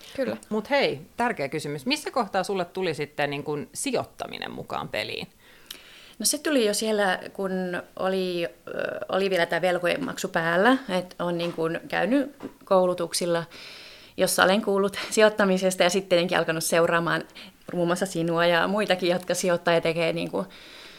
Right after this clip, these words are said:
Speaker 3: ö, sillä saralla niin kuin töitä. Niin tota,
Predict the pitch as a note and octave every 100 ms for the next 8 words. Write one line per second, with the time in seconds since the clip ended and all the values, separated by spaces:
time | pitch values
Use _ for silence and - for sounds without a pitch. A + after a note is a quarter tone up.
0 | - - - - F3 F3 G3+ F#3 F3 F3
1 | F3 E3+ E3+ - - - F#3+ F#3 F3+ F3+
2 | F3+ - - F#3+ F3+ F3+ E3 - - F3+
3 | E3 F3 E3+ F3